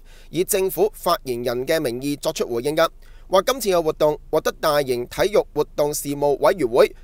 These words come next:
頒授 M 品牌認可同埋一千五百萬元嘅配對撥款，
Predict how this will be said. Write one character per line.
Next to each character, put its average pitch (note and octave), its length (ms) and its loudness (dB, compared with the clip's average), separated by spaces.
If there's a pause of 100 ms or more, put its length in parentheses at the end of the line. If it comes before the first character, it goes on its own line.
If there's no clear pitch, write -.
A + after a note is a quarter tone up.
(140)
頒 A3 160 4
授 D3 260 2 (120)
M G#3 240 0 (120)
品 D#3 220 -2
牌 A2+ 220 -6
認 B2+ 180 -2
可 D3+ 220 2 (260)
同 C#3 100 -2
埋 C#3 160 0
一 A3+ 80 -2
千 A#3 200 -4 (140)
五 C#3 200 -4
百 D#3+ 140 0
萬 C3+ 240 0
元 A#2 120 -4
嘅 D3 80 -2
配 D#3+ 260 -4
對 D#3 200 0
撥 C3+ 160 -4
款， D#3+ 240 0